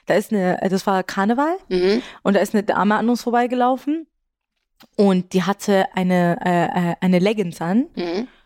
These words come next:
Speaker 1: Und der so, „Frauen, die Leggings tragen, die müssen auch die Figur dafür haben.“ Ich so, „Bam, bam, bam, bam,
Speaker 2: Oh,
Speaker 1: bam.“
Speaker 2: was heißt das denn?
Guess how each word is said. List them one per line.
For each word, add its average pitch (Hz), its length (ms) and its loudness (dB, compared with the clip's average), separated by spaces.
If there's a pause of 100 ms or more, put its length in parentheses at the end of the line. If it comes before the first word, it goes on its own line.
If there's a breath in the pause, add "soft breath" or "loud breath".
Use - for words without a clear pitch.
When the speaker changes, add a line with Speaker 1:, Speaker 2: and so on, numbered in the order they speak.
(140)
Speaker 1:
Und 208 80 0
der 208 80 4
so, 190 180 0
„Frauen, 233 440 2
die 214 100 2
Leggings 214 400 0
tragen, 214 320 2
die 208 80 4
müssen 208 320 2
auch - 140 -8
die 220 100 -8
Figur 190 440 0
dafür 175 360 -4
haben.“ 180 220 0
Ich - 100 -4
so, 202 100 0
„Bam, 175 400 -2
bam, - 300 -8
bam, - 400 0
bam, 254 240 4
Speaker 2:
Oh, 233 60 2
Speaker 1:
bam.“ 220 480 -4
Speaker 2:
was 160 180 -8
heißt 190 240 0
das 240 160 -2
denn? 160 480 -4